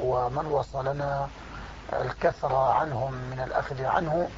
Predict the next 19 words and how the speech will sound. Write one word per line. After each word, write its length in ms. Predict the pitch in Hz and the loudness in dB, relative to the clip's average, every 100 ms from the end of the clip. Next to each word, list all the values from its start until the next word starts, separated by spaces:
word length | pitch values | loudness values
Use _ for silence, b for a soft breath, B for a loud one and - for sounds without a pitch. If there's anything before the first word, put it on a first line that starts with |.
| - | -6
<clears throat> 1000 | - 196 - - - - - - - - | 0 0 0 -4 -10 -12 -12 -14 -12 -4
آه، 240 | 127 127 127 | 0 2 2
هما 680 | 143 139 135 139 135 131 | 0 0 2 2 2 2
ال-، 400 | 120 117 117 117 120 | 0 -2 -4 -4 -2
محمد 260 | 113 123 | 0 0
بن 80 | 120 | -4
إسماعيل 320 | 110 120 123 | -6 -6 -4
البخاري، 420 | 120 110 135 139 | -4 0 2 2
وهو 160 | 131 123 | 2 -2
تلميذ 380 | 120 117 135 - | -4 -8 -6 -6
علي 120 | 117 | -6
بن 100 | 113 | -6
المديني، 400 | 117 120 131 139 | -6 -4 -4 -2
ويعقوب 400 | 127 110 - - | 0 -2 -2 -4
بن 100 | 120 | -6
شيبة. 400 | - 131 143 151 160 B B B B B B | -6 -4 0 0 0 B B B B B B
وقلنا 920 | - 139 135 135 135 135 165 160 156 160 | -2 2 4 4 2 2 -2 0 -2 -2
إن 540 | 143 139 135 131 131 135 - | -4 -6 0 2 2 0 -4
إنكار 640 | 147 127 - 165 156 139 | -8 -2 6 6 6 4